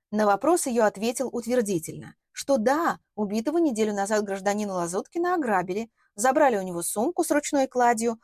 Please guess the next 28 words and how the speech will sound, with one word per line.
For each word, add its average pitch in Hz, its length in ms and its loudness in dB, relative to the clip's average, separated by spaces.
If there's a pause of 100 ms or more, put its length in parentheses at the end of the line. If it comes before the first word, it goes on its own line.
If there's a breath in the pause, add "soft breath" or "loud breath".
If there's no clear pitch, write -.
(240 soft breath)
а 220 120 2
бумажник 220 640 0
в - 80 -12
кармане 208 400 -2
куртки - 380 -8
и 202 80 -4
мобильный 196 400 -2
телефон 370 400 -4 (240)
не 320 120 2
тронули. 208 580 0 (840)
Они 262 200 0
снова 254 320 2
внимательно 196 640 0
просмотрели 190 600 -2
записи 269 580 -2 (160)
за 190 180 0
тот 233 240 -2
день. 175 340 -4 (340)
В - 120 -14
кафе 247 340 2
входили 262 440 2
и 233 60 -2
выходили 190 440 -2
люди, 226 400 -4 (320)
кто-то 339 320 2
пристраивался 190 760 0
за 175 140 -2
столик, 294 500 0